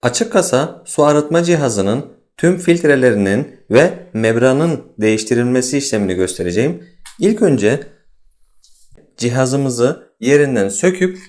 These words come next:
daha sonra tezgahın üzerinde bütün filtrelerinin değişim işlemini yapacağız. Su arıtma cihazında ilk önce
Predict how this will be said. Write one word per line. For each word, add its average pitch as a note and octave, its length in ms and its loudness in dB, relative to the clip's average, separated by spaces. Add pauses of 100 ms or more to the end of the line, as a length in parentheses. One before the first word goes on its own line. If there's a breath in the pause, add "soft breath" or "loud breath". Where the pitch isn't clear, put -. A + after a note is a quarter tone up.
(160)
daha F3 220 0
sonra B2+ 560 -6
tezgahın C#3+ 520 2
üzerinde C#3+ 880 -2
bütün D3 280 0
filtrelerinin C#3 1120 -2
değişim C#3+ 380 0
işlemini A#2+ 680 -2
yapacağız. A#2+ 680 0 (240 soft breath)
Su - 220 2
arıtma G3 340 2
cihazında C3 720 0 (180)
ilk G3+ 220 0
önce A#2 500 0